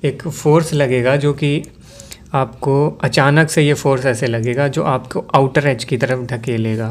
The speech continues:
मान लो आपकी कार अगर यहाँ पहुँचती है तो आपके कार पे एक फोर्स काम करेगा इधर से,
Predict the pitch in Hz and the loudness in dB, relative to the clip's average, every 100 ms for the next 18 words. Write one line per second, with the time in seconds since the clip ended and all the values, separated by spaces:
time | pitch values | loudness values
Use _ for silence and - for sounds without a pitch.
0 | - 127 123 127 131 127 147 - 131 139 | -6 -4 -2 0 -2 -4 -10 -2 0 2
1 | 135 127 123 127 131 117 - 147 131 135 | 0 -2 -4 -2 -2 -2 -4 -4 -2 0
2 | 135 135 151 - 120 131 - 170 165 151 | -2 0 -4 -2 -2 -2 -4 -4 -2 -4
3 | - 139 151 - 135 127 127 120 117 127 | -2 -2 -2 -2 -2 0 0 0 0 0
4 | 120 120 117 117 110 | 0 0 -2 -4 -8